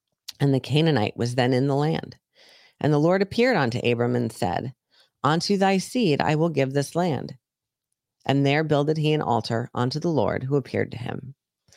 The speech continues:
And he removed from thence upon a mountain on the east of Bethel, and pitched his tent, having Bethel on the west and Hai on the east. And there he builded an art-, altar unto the Lord,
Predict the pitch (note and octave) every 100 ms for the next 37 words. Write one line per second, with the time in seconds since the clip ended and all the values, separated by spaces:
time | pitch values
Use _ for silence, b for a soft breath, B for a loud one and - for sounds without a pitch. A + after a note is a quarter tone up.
0 | B B B - D3 C#3+ G3 G#3+ G#3+ G#3+
1 | B3 B3 - - A3 C#3 B2+ - C3+ -
2 | D3+ D#3 D#3+ - F3 B2+ B2 - C3 B2
3 | - C3+ D3+ D#3 - C3 B2+ - D3 C#3+
4 | - - - - E3 _ _ B B B
5 | B D#3+ D3+ E3 D3+ - E3 - F#3+ -
6 | - - _ _ _ _ - C3+ C#3 C#3+
7 | C#3+ C#3+ C3 C#3+ E3 C#3+ G#2+ B2 C#3 C3+
8 | A#2 B2 C3+ D#3 F2 F#2+ - - - b
9 | b b b C#3+ C#3+ C#3 C#3+ F#3+ - _
10 | - D3 C3 C#3 D3+ E3+ - A3 - _
11 | _ _ F#3 F#3+ - A2 - B2 B2 C#3+
12 | E3+ C#3 G1+ G1+